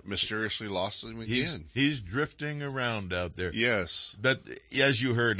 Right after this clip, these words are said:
Speaker 2: with us talking to James earlier today, the d-, hoops do work well, and Rick has jumped right on 'em, too. Another one of the guys that's a pioneer back there.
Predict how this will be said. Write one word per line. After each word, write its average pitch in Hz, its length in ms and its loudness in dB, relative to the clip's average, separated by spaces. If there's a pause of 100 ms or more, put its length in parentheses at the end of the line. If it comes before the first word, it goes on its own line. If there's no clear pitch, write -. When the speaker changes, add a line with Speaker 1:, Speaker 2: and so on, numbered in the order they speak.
(120)
Speaker 2:
with 101 160 -2
us 101 160 2
talking 90 360 0
to 87 80 -4
James 82 480 -4
earlier 85 500 -4 (280)
today, 92 320 0
the 90 180 -4
d-, 92 200 -8
hoops 135 340 2
do 110 300 -2
work 98 340 -4
well, 95 240 2
and 85 160 -4
Rick 113 200 2
has 90 160 -2
jumped 95 340 -4
right 92 240 2
on 90 180 -2
'em, 90 120 -4
too. 92 280 -2 (360)
Another 120 280 4
one 113 120 0
of 104 60 -2
the 104 80 -2
guys 107 300 2
that's 98 160 -4
a 76 60 -10
pioneer 104 540 0
back 95 320 0
there. 104 340 0